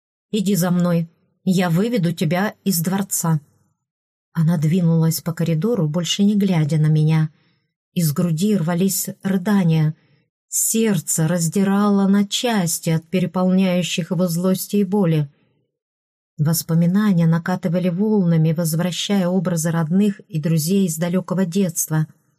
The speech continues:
Как много я упустила! Живы ли они? Помнят ли меня?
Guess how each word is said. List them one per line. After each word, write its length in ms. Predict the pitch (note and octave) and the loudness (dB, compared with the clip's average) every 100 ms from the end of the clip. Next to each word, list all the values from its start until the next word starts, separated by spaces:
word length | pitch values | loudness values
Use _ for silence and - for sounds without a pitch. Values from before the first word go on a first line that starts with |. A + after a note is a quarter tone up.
| _ _ _ _ _ | _ _ _ _ _
Как 300 | - A#3 - | -10 -8 -2
много 440 | G3+ F#3+ G3 F#3 F3 | 2 4 4 2 0
я 180 | E3+ E3+ | -2 -2
упустила! 800 | E3 F3+ E3+ - F#3+ F3 E3 D#3+ _ _ _ _ _ | -4 -6 -6 -6 -4 0 0 -2 _ _ _ _ _
Живы 400 | A3+ A3 A#3+ F3+ | -4 -2 0 2
ли 80 | E3 | 0
они? 420 | E3+ E3+ E3+ E3 _ _ _ _ _ - | 2 2 2 0 _ _ _ _ _ -2
Помнят 480 | G#3+ B3 A3 G3+ | -2 2 2 2
ли 100 | F#3+ | 0
меня? 420 | F#3+ F3+ F3 E3+ | 0 2 2 0